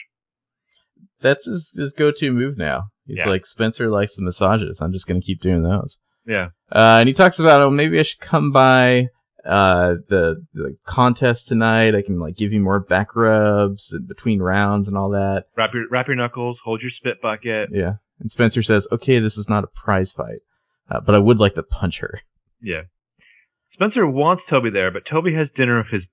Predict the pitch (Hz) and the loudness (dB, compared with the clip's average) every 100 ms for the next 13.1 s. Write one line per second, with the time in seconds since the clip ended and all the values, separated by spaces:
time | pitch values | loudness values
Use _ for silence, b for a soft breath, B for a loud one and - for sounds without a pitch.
0 | _ _ - 104 98 - - - 64 _ | _ _ -2 -2 -2 -8 -20 -20 -20 _
1 | _ - _ 107 110 92 87 80 85 95 | _ -20 _ 0 2 4 4 2 0 -2
2 | - _ _ 98 - - 90 - 101 - | -6 _ _ -12 -8 -6 -4 -2 -4 -4
3 | 107 101 104 110 113 - 80 - 98 90 | -6 -4 -2 -4 -6 -8 -8 -6 -4 -4
4 | - - - - - 50 - _ _ _ | -6 -12 -14 -10 -8 -8 -10 _ _ _
5 | - 127 117 107 104 101 - 110 101 120 | -2 0 2 2 0 -2 -4 -6 -4 -6
6 | - _ - 127 120 107 104 156 190 233 | -10 _ -2 2 2 0 -4 0 2 2
7 | 180 165 247 202 190 170 143 131 127 135 | 0 0 0 2 0 2 2 2 0 0
8 | 110 - 160 233 254 165 165 170 151 131 | 0 -2 -2 0 0 0 0 0 0 0
9 | 110 123 113 110 98 - 131 127 113 95 | 0 -2 -2 -2 -2 -4 -2 -2 -2 -6
10 | 92 85 117 117 - 85 85 82 76 69 | -6 -4 -4 -4 -8 -10 -12 -10 -10 -10
11 | 73 - B B B B - 123 160 185 | -12 -16 B B B B -2 0 2 2
12 | 196 123 160 190 - 160 135 151 143 131 | 2 2 0 0 -4 -6 -8 -8 -4 -4